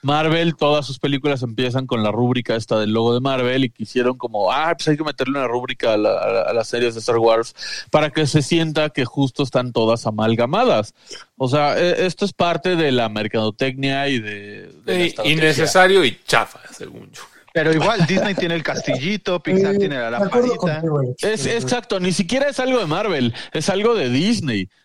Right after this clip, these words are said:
Speaker 1: Disney hace eso siempre.
Speaker 2: No, vaya, todos los estudios tienen su, su introducción,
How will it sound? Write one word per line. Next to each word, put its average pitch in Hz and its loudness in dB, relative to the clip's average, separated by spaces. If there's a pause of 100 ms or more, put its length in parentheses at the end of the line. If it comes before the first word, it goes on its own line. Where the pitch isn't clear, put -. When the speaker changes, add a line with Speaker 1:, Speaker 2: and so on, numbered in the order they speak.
(120)
Speaker 1:
Disney 196 0
hace 196 0
eso 185 -6
siempre. 165 -8
Speaker 2:
No, 247 2
vaya, 175 0
todos 185 6
los 190 4
estudios 165 2
tienen 151 0
su, 127 -4
su 117 -4
introducción, 117 2